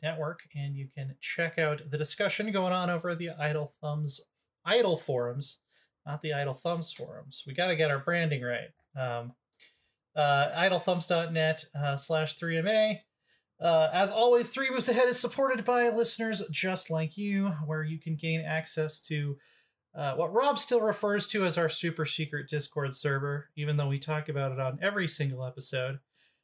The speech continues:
And, uh, yeah, you can head on over to patreon dot com slash three M A if you would like to help out the show in that way.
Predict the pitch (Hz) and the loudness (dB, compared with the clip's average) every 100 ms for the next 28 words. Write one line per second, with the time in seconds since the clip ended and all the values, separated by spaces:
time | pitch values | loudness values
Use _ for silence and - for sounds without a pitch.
0 | _ - 139 135 135 143 131 127 143 147 | _ -6 -2 -2 -2 -2 0 0 0 -2
1 | 143 147 147 147 151 147 143 139 160 147 | -2 -4 -2 -2 -2 -2 -4 -6 -4 -6
2 | - - 190 - 170 160 156 151 151 - | -6 -8 -6 -2 0 2 2 0 0 -4
3 | 151 147 147 - - 156 151 143 - _ | -2 0 -2 -4 -6 -2 -2 -4 -8 _
4 | - 151 165 156 156 165 196 226 170 151 | -10 -6 0 2 2 2 0 -2 -4 -10
5 | - 147 143 143 139 - 143 139 139 _ | -6 -4 -2 -4 -6 -10 -8 -8 -10 _
6 | _ _ - 208 208 202 185 165 - 202 | _ _ 0 0 4 2 2 0 0 2
7 | 190 190 196 185 190 196 208 | 2 2 0 0 -2 -2 -4